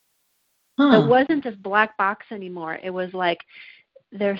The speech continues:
Speaker 2: something about nausea and hyperemesis that is, it's all about chemistry and the chemistry of hormones. And for some reason, the chemistry of that pregnancy caused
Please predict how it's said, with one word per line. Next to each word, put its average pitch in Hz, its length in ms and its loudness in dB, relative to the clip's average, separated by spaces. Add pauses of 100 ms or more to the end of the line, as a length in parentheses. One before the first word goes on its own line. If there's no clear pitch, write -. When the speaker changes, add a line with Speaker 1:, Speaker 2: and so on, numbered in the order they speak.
Speaker 2:
something 285 540 0 (140)
about 196 440 -6
nausea 190 760 -4
and 180 180 -8
hyperemesis 190 760 -6 (120)
that 175 180 -2
is, 175 220 -4 (160)
it's - 220 -16
all 214 240 4
about 208 360 -4
chemistry - 840 -16 (1160)
and 190 180 -4
the 180 60 -6
chemistry 233 640 -2
of 180 80 -2
hormones. 165 680 -6 (320)
And 180 220 -8
for 196 120 -6 (100)
some 208 180 0
reason, 196 600 0
the 190 40 -8
chemistry 190 840 -8 (500)
of 185 120 -6
that 180 200 2
pregnancy 175 880 -6 (840)
caused 180 460 0